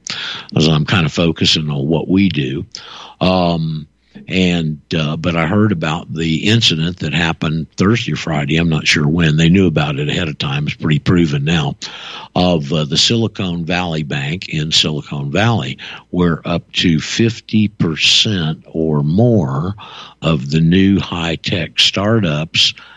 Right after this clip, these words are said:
have their accounts and their funds deposited.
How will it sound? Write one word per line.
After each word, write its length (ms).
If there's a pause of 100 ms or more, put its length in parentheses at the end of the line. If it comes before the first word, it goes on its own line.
(100)
have 540
their 400 (160)
accounts 880 (100)
and 380
their 200
funds 640
deposited. 1120